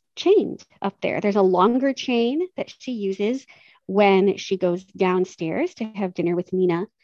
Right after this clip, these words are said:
but the rest of the time it is a shorter chain that only allows her to move around in the attic. Now, she's been living this way for a number of years, and at the beginning of the book, you don't really know why. You learn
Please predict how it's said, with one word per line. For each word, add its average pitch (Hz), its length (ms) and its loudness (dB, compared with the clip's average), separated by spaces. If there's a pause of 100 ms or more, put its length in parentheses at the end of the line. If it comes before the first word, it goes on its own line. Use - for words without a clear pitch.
(200)
but - 100 -6
the 185 80 -2
rest 190 200 -2
of 202 40 -10
the 202 80 -2
time 185 460 0
it 190 80 2
is 185 140 0
a - 60 -6
shorter 277 380 0
chain 185 560 -2
that 180 200 -4
only 190 240 0
allows 175 440 -4
her 170 340 -6 (340)
to 190 160 -4
move 190 260 2
around 180 480 -2
in 185 120 -4
the 180 140 -6 (200)
attic. 170 480 -6 (360)
Now, 220 160 2
she's 294 260 -2
been 294 180 2
living 277 440 4 (300)
this 208 200 -4
way 190 380 -2
for 208 140 -2
a 185 160 -4
number 185 260 -2
of 247 80 0
years, 180 500 -4 (600)
and 233 160 0
at 240 100 0
the 233 60 -6
beginning 320 400 4
of 240 80 -2
the 208 80 0
book, 190 420 0
you 220 140 -2
don't 208 340 0
really 196 220 -2
know 185 160 -2
why. 175 420 -8 (1300)
You 240 200 -2
learn 294 600 6